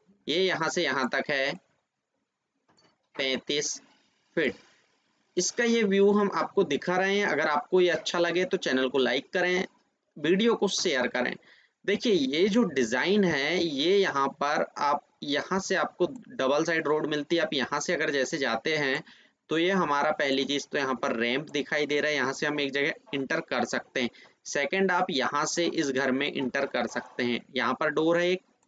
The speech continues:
जो कि main door है, और यहाँ पर जो है वो second door है। बात करें तो ये जो portion आपको दिखाई दे रहा है, ये है हमारा यहाँ पर सामने की wall,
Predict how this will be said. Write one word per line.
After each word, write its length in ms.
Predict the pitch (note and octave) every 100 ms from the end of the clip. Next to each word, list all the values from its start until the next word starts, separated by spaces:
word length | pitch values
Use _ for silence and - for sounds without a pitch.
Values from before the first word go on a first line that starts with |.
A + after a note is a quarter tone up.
| _ - - -
जो 80 | C#3+
कि 120 | D#3+
main 320 | C#3 C3 E3+
door 220 | F#3 G3 G3+
है, 120 | G#3
और 280 | C#3 D#3+ D#3
यहाँ 260 | C3 D3 D#3+
पर 120 | F3
जो 140 | C#3+ D3
है 140 | D3+
वो 320 | C3+ D#3+ G#3+ - - _ -
second 400 | - D3+ C#3 B2
door 240 | A#2 A2
है। 80 | A2 - _ _ -
बात 300 | C3 C3+ E3+
करें 260 | - A3 A#3
तो 140 | A#3
ये 340 | G#3+ C#3+ C#3+ G3+
जो 120 | A#3+
portion 400 | - F#3+ F3+ G3
आपको 300 | E3+ - G3
दिखाई 420 | D3+ B2 C#3 D#3+
दे 160 | D#3+ D#3+
रहा 260 | D3+ C#3 C3
है, 180 | C#3 D3+
ये 240 | C#3 D#3
है 180 | F#3 F#3
हमारा 360 | E3 C3 B2+ C#3
यहाँ 260 | C3 A#2+ A#2+
पर 240 | F3+ A3 - _ _ _ _ _ _ -
सामने 460 | - C3 C#3+ D#3+
की 240 | D#3+ G3+ A#3 _ _ _ _
wall, 360 | C#3 C3+ A#2